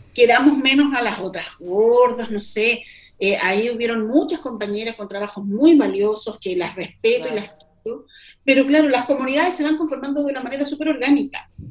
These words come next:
Speaker 1: ¿no? Como fuimos las que fuimos, nos encontramos las que nos encontramos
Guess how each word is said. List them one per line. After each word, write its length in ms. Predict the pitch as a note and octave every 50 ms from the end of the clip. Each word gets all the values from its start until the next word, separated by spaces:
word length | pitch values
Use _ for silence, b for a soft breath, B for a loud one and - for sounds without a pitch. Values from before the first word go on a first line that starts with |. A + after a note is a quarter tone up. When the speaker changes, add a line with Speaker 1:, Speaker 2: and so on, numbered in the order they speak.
| - -
Speaker 1:
¿no? 300 | F#3 G3+ G#3+ A3+ A#3+ A#3
Como 840 | A#3 A3 G#3+ G#3+ G#3+ G#3 G#3 G#3 G#3 G#3 G#3 G#3+ G#3+ G#3+ G#3+ - _ _ _ _ _ -
fuimos 300 | - E4 F4 G#4 A4 G#4
las 140 | G4+ G4+
que 120 | - F4 D#4
fuimos, 400 | - - D#4 D#4+ D#4+ D#4 D#4 D4
nos 140 | D4 D4+ C#4+
encontramos 400 | C4+ C#4 C4 B3+ - C4+ C#4 C#4
las 120 | C#4 C4+ C4+
que 100 | - C#4
nos 100 | C#4 -
encontramos 600 | - A3+ - A3 G#3+ - - - A#3+ A#3+ A#3+ A#3+